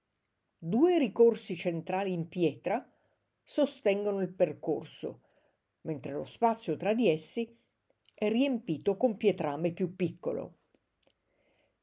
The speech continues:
È un sistema semplice e intelligente, pensato per trattenere il materiale e limitare l'erosione. Intorno a te vedrai olivi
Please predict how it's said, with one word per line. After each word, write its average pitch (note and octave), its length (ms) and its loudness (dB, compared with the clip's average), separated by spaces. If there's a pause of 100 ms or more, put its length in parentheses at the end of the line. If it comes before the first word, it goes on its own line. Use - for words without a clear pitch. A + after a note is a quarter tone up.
È A#3 140 8
un A#3+ 140 8
sistema G3 500 2
semplice D4 920 -2 (140)
e A#3 100 2
intelligente, G3+ 1080 2 (680)
pensato E3 540 0
per E3 200 -4
trattenere A3 640 2
il F3 100 0
materiale F3 760 -2 (540)
e C4+ 140 2
limitare A#3+ 560 2
l'erosione. D#3 800 -2 (920)
Intorno F#3+ 480 6
a E3 60 0
te G3 360 6 (240)
vedrai F3 440 4
olivi F3+ 680 4